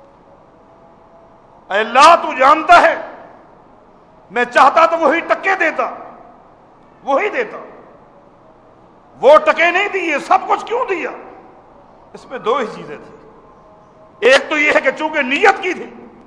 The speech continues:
اس کے مال کی تجارت کی، اب یہ حق اس کا تھا، چند ٹکے نہیں دیے،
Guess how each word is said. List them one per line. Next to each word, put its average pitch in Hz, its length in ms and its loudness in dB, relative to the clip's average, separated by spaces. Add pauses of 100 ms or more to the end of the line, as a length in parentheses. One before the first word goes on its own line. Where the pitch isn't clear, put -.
(520)
اس 214 120 -8
کے 233 100 -6
مال 208 300 2
کی 294 100 -6
تجارت 277 500 2
کی، - 80 -18 (960)
اب 214 120 -2
یہ 240 120 -4
حق 320 240 2
اس 381 160 -2
کا 370 160 4
تھا، 240 120 0 (1600)
چند 311 200 2
ٹکے 339 260 2
نہیں 403 240 -2
دیے، 349 140 -6